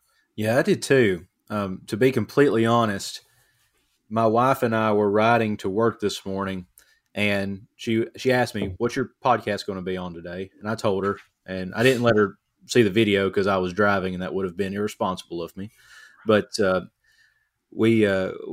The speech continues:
I, I told her what we were gonna talk about, and she was like, "Well, what's your opinion?" I'm like, "I don't, I don't really know yet." 'Cause when you, when you listen to the video,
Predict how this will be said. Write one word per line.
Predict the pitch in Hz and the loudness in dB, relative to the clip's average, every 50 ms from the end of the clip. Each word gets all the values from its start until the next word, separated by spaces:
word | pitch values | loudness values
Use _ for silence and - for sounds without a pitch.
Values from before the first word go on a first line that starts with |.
| - - | -6 -4
I, | 113 110 - 113 | -4 -2 -2 -2
I | |
told | 110 - 135 139 | 2 4 6 8
her | 139 131 | 8 8
what | 131 120 | 8 8
we | 123 123 | 6 6
were | 120 | 6
gonna | 113 117 113 98 | 4 4 2 4
talk | 107 107 107 104 107 | 4 4 4 4 2
about, | 92 95 95 95 98 101 - - | 0 0 0 0 0 -2 -4 -8
and | 95 95 92 90 _ - | -10 -12 -12 -12 _ -6
she | - 117 | -2 0
was | 101 | 2
like, | 107 107 98 | 4 4 4
"Well, | 107 101 98 92 - - | 4 4 2 0 0 0
what's | 110 107 - - | 0 2 2 2
your | 110 98 | 0 0
opinion?" | 90 - 117 135 156 110 85 80 - | 0 0 0 0 0 -2 -4 -6 -8
I'm | 82 98 | -8 -6
like, | 95 92 87 - _ _ - - _ _ _ - | -4 -4 -6 -6 _ _ -20 -20 _ _ _ -8
"I | - | -8
don't, | 208 - 180 - _ _ _ _ _ _ _ _ _ _ _ _ _ _ _ - | -6 -6 -8 -10 _ _ _ _ _ _ _ _ _ _ _ _ _ _ _ -10
I | - 120 | -8 -6
don't | 160 185 - - | -6 -8 -6 -6
really | 117 120 147 151 135 117 - - - - _ _ _ _ _ - | -4 -4 -2 -2 -4 -4 -6 -12 -18 -20 _ _ _ _ _ -10
know | 104 101 117 151 214 233 151 95 - - - | -4 0 2 4 4 4 2 0 -6 -8 -4
yet." | 107 110 107 98 87 - - - - - - - _ _ _ _ | 0 0 2 0 0 -4 -8 -14 -20 -20 -20 -20 _ _ _ _
'Cause | 143 139 123 - - _ - - - _ _ _ _ | 4 4 4 0 -6 _ -20 -20 -20 _ _ _ _
when | - 143 151 156 | -4 -2 0 0
you, | 156 151 147 143 127 - - | 0 0 2 0 0 -2 -2
when | 131 135 135 | -4 -2 0
you | 131 127 | 2 2
listen | 139 165 170 - 190 175 | 2 2 2 0 -2 0
to | 180 165 | 0 0
the | 151 127 | 0 4
video, | 127 127 123 110 101 95 92 90 90 92 90 92 | 4 4 4 6 4 2 2 2 0 -2 -4 -6